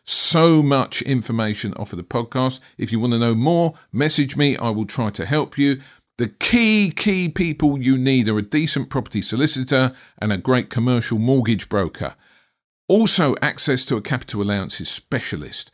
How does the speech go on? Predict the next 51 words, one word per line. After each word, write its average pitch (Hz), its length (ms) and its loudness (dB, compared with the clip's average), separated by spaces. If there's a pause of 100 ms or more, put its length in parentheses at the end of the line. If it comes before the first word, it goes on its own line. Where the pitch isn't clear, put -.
(120)
right? 104 200 -6
So 147 100 0
it's - 120 -2
all 214 140 0
about 131 280 0
the 104 80 -2
network 98 560 -4
here, 80 160 -8
team. 87 240 -6
It's 107 100 -8
all 147 80 2
about 107 220 -2
the - 60 -18
people 107 380 -4 (200)
who 170 160 6
you 147 160 2
know. 117 340 2 (400)
I 180 300 6
have 151 520 -2 (300)
test 165 300 -2
driven 131 300 2
this, 139 200 2
this 123 220 -4
last 127 240 0
twelve 113 260 -2
months. 123 300 -2 (240)
I 156 180 2
know 131 240 2
this 107 260 -2
works. 120 380 -2 (260)
I'm 147 200 2
gonna 131 120 4
be 117 160 0
introducing 127 720 0
the 110 60 -4
possibility 139 1300 2 (380)
to 131 160 4
my 123 180 4
investor 117 340 0
clients 113 500 0 (100)
in 110 160 0
twenty 117 360 -2
nineteen, 107 400 0
'cause 160 180 2
they 196 100 2
don't 160 180 0
even 127 160 2
know 123 100 2
the 110 80 -4
possibility 104 540 -4
exists. - 580 0